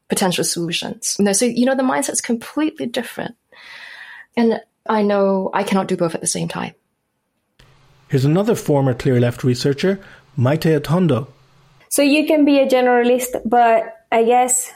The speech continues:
Speaker 3: that is only going to take you so far. The thing is, you need probably different sets of skills to conduct research and then to create design concepts and then to actually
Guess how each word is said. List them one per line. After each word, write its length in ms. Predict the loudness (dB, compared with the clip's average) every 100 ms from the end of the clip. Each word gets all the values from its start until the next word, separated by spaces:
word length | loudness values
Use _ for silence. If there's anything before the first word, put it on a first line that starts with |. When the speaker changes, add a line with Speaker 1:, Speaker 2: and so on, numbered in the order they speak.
| _ _ _ -2
Speaker 3:
that 180 | 2
is 240 | 4 2 -2 -12 _
only 300 | 0 4 4
going 260 | 4 2 2
to 140 | 0
take 280 | 2 0 2
you 200 | 2 2 -2
so 240 | 0 0
far. 400 | 2 2 2 0 -6 _
The 100 | -4
thing 300 | 0 2 4
is, 120 | 2 0
you 380 | 0 2 4
need 320 | 4 2 0 0
probably 600 | 2 2 2 2 2 -4 -20 _ _
different 540 | -2 0 2 2 2 0
sets 760 | -6 -6 -4 0 2 2 0
of 140 | 0 -2
skills 720 | -4 0 2 4 2 0 -6 -12
to 180 | 0 0
conduct 400 | 2 2 2 2
research 500 | 0 2 2 2 0 0
and 160 | 2
then 340 | 4 4 0 -4 -20 _ -2
to 560 | 2 6 6 4 0
create 460 | 0 2 4 0 -2 0
design 440 | 0 2 2 2
concepts 640 | 2 2 2 2 0 0 0
and 140 | 2
then 460 | 4 2 0 -2 -6
to 180 | -2 0
actually 760 | 0 -2 -2 2 4 4 2